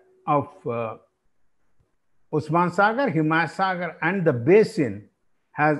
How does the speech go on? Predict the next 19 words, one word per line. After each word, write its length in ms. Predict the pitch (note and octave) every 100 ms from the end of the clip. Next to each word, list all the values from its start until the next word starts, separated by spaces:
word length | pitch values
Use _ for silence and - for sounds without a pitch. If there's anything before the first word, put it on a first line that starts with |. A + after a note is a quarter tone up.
| -
undergone 580 | D3 E3 E3+ D#3 D3 B2
metamorphic 720 | B2+ C#3 C#3+ C#3+ - B2+ _
changes. 460 | A#2+ G2 F#2+ G2 _ _ _ _ _ _ _ _ -
Let 140 | G#3+ C4
us 60 | G#3+
look 140 | F3
into 320 | D3+ G2 G2+ F#2
it. 120 | - _ _ _ _ _ _ B2
Gandipet 540 | F3 A3+ B3 C4+ C#4 A3 G3+
water 340 | G3+ G#3 D#3+ B2+ - - -
and 300 | E3 F#3 E3
Mirialam 480 | E3 F#3+ G3+ G3+ F#3
tank 280 | F#3 F3+ D3+
water 400 | C#3+ D#3 F3 D3+
was 220 | C#3+ B2 A#2+
known 260 | C#3+ E3+ E3+
as 260 | C3 C3 C3+ - _ _ _ - B2+
miracle 400 | C#3 D#3+ D#3+ D3+ A2+
water. 260 | G2+ F#2+